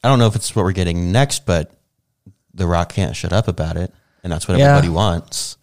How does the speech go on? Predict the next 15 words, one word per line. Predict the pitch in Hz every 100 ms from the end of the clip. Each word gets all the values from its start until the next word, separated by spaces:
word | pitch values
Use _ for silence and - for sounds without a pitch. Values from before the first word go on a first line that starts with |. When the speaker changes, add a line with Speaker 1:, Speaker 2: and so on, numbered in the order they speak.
| _
Speaker 2:
Yeah. | 123 131 147 151 - _ _ _ 120
Speaker 1:
I, | 151 151 139 131
I | 180
almost | 208 147 - 110
think | 95 92 - - _ -
that | 101 92 87 76 _ _ _ _ _
in | 117 113
the | 104
future, | - 101 - 98 87 85 -
it | 101
would | 95
be | 98
interesting | 95 101 92
to |
make, | 92 90